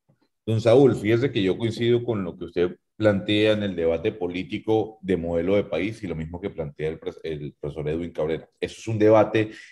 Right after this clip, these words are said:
de ideas que se tiene que dar en la calle, en las universidades, en las escuelas,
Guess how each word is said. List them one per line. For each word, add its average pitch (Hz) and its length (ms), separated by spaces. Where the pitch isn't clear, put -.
de 101 220
ideas 107 340
que 123 100
se 98 120
tiene 90 240
que 98 100
dar 90 380
en 82 180
la 73 180
calle, 117 360
en 101 80
las 85 120
universidades, 82 760
en 85 60
las 78 140
escuelas, 127 500